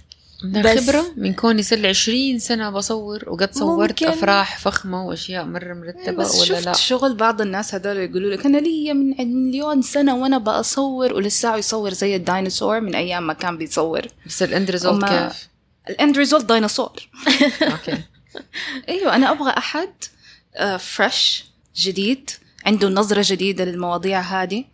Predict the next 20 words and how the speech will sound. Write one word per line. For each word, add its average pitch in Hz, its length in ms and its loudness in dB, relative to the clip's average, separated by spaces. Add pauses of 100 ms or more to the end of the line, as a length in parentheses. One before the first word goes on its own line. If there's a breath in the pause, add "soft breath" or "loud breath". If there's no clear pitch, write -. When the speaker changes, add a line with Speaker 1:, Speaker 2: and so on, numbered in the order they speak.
(340 loud breath)
Speaker 3:
شايف 226 440 4
كيف - 240 -2
الصور 208 640 2
والتكنيكس 185 840 -2
بتتجدد 185 580 -2
حوالينه، 190 640 -2 (360 loud breath)
ويبغى 277 340 4
يطلع 269 340 0
صوري 247 720 0
كشيء 233 800 0
من 226 160 0
الأشياء - 280 0
المتجددة 254 540 -2
اللي 175 120 -4
حوالينه. 202 600 -4 (840 soft breath)
فيعني 202 500 -2
أكيد - 260 0
في 285 240 -2
techniques - 580 -2
are 190 100 -2